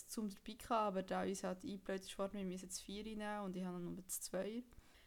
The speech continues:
Ja, habe ich halt nicht aufgenommen. Also ich dachte, das reicht ja, es geht ja. Batterie, ich meine, wir haben extra neue Batterien rein da und alles. Und, äh, toll. Sehr geil. Also,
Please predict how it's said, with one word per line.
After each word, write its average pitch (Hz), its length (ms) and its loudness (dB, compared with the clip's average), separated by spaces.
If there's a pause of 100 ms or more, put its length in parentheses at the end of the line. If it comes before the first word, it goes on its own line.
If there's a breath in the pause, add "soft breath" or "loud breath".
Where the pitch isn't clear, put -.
(120 loud breath)
Ja, 233 540 12
habe 202 160 6
ich 202 80 6
halt 190 180 8
nicht 208 240 0
aufgenommen. 180 640 6 (760)
Also 190 180 -2
ich 180 40 -2
dachte, 180 260 0
das - 100 -2
reicht 196 260 4
ja, 165 220 6
es 160 120 -4
geht 214 280 0
ja. 175 240 4
Batterie, 190 480 2
ich 196 380 -2
meine, 202 160 0
wir 202 220 4
haben 202 80 4
extra 208 220 -2
neue 196 240 4
Batterien 202 680 0
rein 202 160 -2
da 190 200 4
und 185 180 2
alles. 185 260 2
Und, 170 180 -6
äh, - 420 -4 (200)
toll. 170 280 -2 (560)
Sehr - 200 -6 (140)
geil. 190 180 -4 (360 loud breath)
Also, 208 220 10